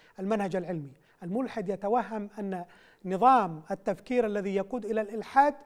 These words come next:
نظام علمي متسق، في حين أن نظام التفكير الإيماني مشوش وغير علمي. من أين جاء هذا الشعور؟ الجواب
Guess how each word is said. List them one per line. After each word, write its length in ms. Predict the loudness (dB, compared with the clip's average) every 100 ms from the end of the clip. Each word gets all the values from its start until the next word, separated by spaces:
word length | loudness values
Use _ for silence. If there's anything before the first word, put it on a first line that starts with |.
| _ _ _ -10
نظام 300 | 0 2 2
علمي 280 | 2 2 2
متسق، 580 | -2 -4 -6 -8 -18 -20 _ _ _ _
في 180 | -6 -4
حين 200 | -2 -2
أن 280 | 0 0 2
نظام 200 | 2 2
التفكير 420 | -2 -4 0 0
الإيماني 460 | 0 -2 0 0
مشوش 640 | -2 -2 0 0 0 -8 -10
وغير 480 | -6 0 4 2 0
علمي. 400 | -4 -4 -6 -12 _ _ _ _ _ _ _ _ _ _ _ _ _ _ _ _ _
من 180 | -6 0
أين 220 | 2 2
جاء 140 | 2 2
هذا 180 | 0
الشعور؟ 460 | -2 -6 -8 -8 -10 -20 _ _ _ _ _ _ _ -8 -6
الجواب 460 | -2 2 4 2